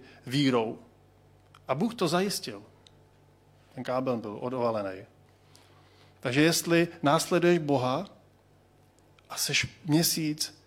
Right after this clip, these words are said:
dva, rok věřící a už si na-, už, už prostě si říkáš: "To já dlouho nevydržím.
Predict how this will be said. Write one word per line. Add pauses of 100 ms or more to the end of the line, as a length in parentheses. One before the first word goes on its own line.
(140)
dva, (460)
rok
věřící (400)
a
už
si
na-,
už, (140)
už
prostě
si
říkáš:
"To
já
dlouho
nevydržím.